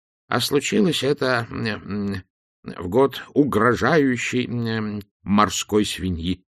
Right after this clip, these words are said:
Я уж думал, нынче и не умеют устраивать подобные вечеринки». «Это библиотекарь. Он разузнал все детали», — сказал казначей, указав на огромного орангутана, который пытался дуть в пищалку.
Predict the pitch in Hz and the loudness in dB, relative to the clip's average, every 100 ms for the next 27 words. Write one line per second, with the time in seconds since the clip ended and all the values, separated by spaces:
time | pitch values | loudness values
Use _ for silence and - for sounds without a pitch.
0 | - - 101 92 107 123 98 107 113 117 | -6 -2 -2 0 0 0 0 -2 -2 0
1 | 117 117 101 82 101 - 101 - 80 80 | 2 2 2 0 -2 -4 -10 -10 -10 -10
2 | - - _ _ 92 87 85 82 90 85 | -14 -20 _ _ -4 -2 -2 -2 -2 -2
3 | - 98 87 67 - - _ _ _ _ | 0 0 0 -4 -14 -20 _ _ _ _
4 | _ _ _ _ - 131 127 135 135 127 | _ _ _ _ -4 0 2 4 4 2
5 | - 117 - 76 - _ _ _ - 131 | 2 -2 -4 -12 -16 _ _ _ 0 2
6 | 117 98 104 113 98 104 92 - 104 90 | 2 0 2 2 2 2 0 -2 -2 -2
7 | - 80 73 - _ - - 85 80 - | -2 -4 -6 -12 _ -16 -8 -6 -6 -8
8 | 78 76 - 101 107 - _ - - 90 | -12 -10 -6 -2 -2 -4 _ -6 -2 0
9 | 98 98 90 87 85 87 123 113 104 - | 0 0 -2 -2 -2 -2 0 0 0 -2
10 | 95 92 90 90 - 80 71 71 _ _ | -2 -2 -2 -4 -4 -6 -6 -14 _ _
11 | _ 85 - 98 - 92 95 92 92 - | _ -4 0 0 0 -2 -2 -2 -4 -6
12 | 82 87 - - - 82 - - 76 - | -6 -6 -6 -12 -8 -4 -4 -6 -10 -14
13 | - | -20